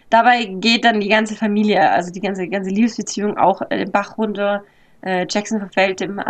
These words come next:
dem Alkohol immer mehr. Und, ähm, ja, wie, wie's ausgeht, möchte ich natürlich nicht verraten, aber ich muss sagen, ich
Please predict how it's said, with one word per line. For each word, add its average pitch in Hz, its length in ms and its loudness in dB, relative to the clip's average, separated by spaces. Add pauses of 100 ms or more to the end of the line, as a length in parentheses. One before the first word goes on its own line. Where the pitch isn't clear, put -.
dem 185 120 -6
Alkohol 220 680 0
immer 202 300 -2
mehr. 208 500 -2 (400)
Und, 196 460 -4
ähm, 185 520 -4 (540)
ja, 160 300 -2
wie, 208 160 -6
wie's 262 160 0
ausgeht, 254 420 2
möchte 214 220 0
ich 202 60 -4
natürlich 190 260 -6
nicht 220 180 -2
verraten, 202 460 0
aber - 120 -6
ich 202 120 -8
muss 208 160 -10
sagen, 196 240 -4
ich - 180 -14